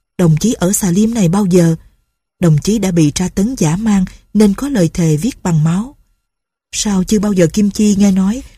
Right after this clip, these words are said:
có đồng chí nào tên là Minh Khai? Chỉ một lần Kim Chi được gặp chị Năm Bắc Kỳ, gặp có một lần. Bây giờ chị cũng đã bị bắt, Gia Tân cũng đã bị bắt.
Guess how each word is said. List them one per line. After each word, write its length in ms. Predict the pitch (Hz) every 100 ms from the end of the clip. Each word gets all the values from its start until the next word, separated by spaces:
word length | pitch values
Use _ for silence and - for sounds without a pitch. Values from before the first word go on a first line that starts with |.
| _
có 140 | 196
đồng 160 | 220 151
chí 180 | 143 214
nào 300 | 247 170 151
tên 220 | - 202
là 80 | 170
Minh 200 | 170 196
Khai? 280 | - 208 202 - _ _ _ _
Chỉ 120 | 175
một 220 | 214 180
lần 180 | 180 170
Kim 200 | 160 196
Chi 200 | 190 208
được 180 | 160 156
gặp 140 | 165 -
chị 140 | - 156
Năm 220 | 180 180
Bắc 220 | 220 -
Kỳ, 240 | 180 156 147 - _ _
gặp 260 | 170 - -
có 140 | 190
một 240 | 247 190 170
lần. 260 | 165 151 139 _ _ _ _ -
Bây 120 | 185
giờ 260 | 170 156 143
chị 180 | - 151
cũng 240 | - 151 185
đã 140 | 180
bị 220 | 190 151
bắt, 160 | 180 214 _ _ _ _
Gia 120 | 196 175
Tân 300 | - 170 156
cũng 240 | 160 190
đã 140 | 180
bị 200 | 196 156
bắt. 200 | 151 233